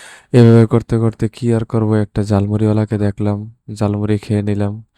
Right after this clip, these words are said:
এরপর বাহিরের দৃশ্য দেখতে দেখতে সুন্দরভাবে অনুভব করতে করতে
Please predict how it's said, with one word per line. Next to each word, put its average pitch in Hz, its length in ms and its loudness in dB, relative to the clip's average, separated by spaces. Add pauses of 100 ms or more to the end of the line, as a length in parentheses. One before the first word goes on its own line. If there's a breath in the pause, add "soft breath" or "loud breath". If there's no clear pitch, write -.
(340 loud breath)
এরপর 123 200 -2
বাহিরের 113 540 -2
দৃশ্য 113 420 -4
দেখতে 110 340 -6
দেখতে 113 360 -6
সুন্দরভাবে 113 680 -4
অনুভব 107 340 -4 (100)
করতে - 300 -8
করতে - 500 -10